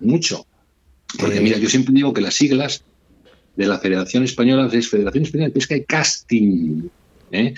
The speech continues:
Speaker 1: Y tienen que <laughs> hacer aquí una ayudita. Es decir, a mí la Federación Española de verdad que me ha apoyado mucho y he querido que vaya al Mundial. Y la Federación de Castilla y León también, desde aquí lo tengo que decir, ¿eh?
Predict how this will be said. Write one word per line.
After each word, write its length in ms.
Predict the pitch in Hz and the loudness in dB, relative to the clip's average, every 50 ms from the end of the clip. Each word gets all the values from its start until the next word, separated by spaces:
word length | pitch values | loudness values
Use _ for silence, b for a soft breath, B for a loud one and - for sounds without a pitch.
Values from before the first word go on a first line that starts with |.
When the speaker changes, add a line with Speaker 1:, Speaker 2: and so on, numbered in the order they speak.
| B - | B -4
Speaker 1:
Y 120 | - - | -4 -2
tienen 280 | - - 104 110 131 147 | 0 0 2 2 2 0
que 140 | - 139 117 | 0 -2 -2
<laughs> 300 | - - - - - - - | -4 -4 -6 -6 -6 -6 -6
hacer 200 | - - 123 117 | -4 -4 -4 -4
aquí 160 | 113 - - | -4 -2 0
una 140 | 131 123 104 | 0 0 0
ayudita. 380 | - 85 87 107 156 156 - 107 | 0 0 0 0 0 2 0 0
Es 40 | |
decir, 160 | 95 - 113 98 | 0 0 0 2
a 60 | 95 | 2
mí 120 | 110 131 | 4 2
la 120 | 156 160 151 | 2 2 0
Federación 420 | - 139 123 117 117 - 131 135 | 0 0 0 0 -2 -2 -2 -2
Española 380 | 127 - - 127 120 127 135 127 | -2 -2 -2 0 2 2 2 2
de 60 | 107 104 | 2 0
verdad 160 | 113 113 - | -2 -2 -4
que 80 | - | -6
me 80 | 95 101 | -6 -6
ha 40 | - | -4
apoyado 260 | - 90 87 90 92 | -4 -4 -2 0 2
mucho 420 | 127 160 165 165 - 175 175 165 | 2 2 2 2 2 2 2 2
y 60 | 151 113 | 2 0
he 40 | |
querido 200 | - - 98 107 | -2 -2 -2 -2
que 60 | - 90 | -2 -2
vaya 100 | 92 95 | -2 -4
al 80 | 90 90 | -4 -4
Mundial. 400 | 92 82 - 82 82 76 73 - _ | -8 -8 -8 -8 -8 -8 -10 -10 _
Y 80 | - - | -4 -2
la 140 | - 90 - | -2 -2 -2
Federación 400 | - 87 80 80 - 104 104 107 | -4 -4 -4 -2 -2 0 0 0
de 100 | 98 - | 0 -2
Castilla 280 | - - - - 87 | -4 -6 -4 -2 0
y 20 | 92 | 0
León 160 | 131 76 - | 0 0 -2
también, 540 | - 90 80 76 69 82 82 78 - 78 - - | -2 -4 -4 -4 -2 -2 -2 -2 -4 -6 -8 -8
desde 220 | 80 80 78 80 | -6 -6 -4 -2
aquí 120 | - - 95 | -2 0 0
lo 100 | 92 - | 0 0
tengo 140 | 95 82 | 0 -2
que 80 | - 78 | -2 -2
decir, 340 | 78 - - - - - - | -4 -6 -8 -8 -8 -4 -4
¿eh? 140 | 135 - | -4 -6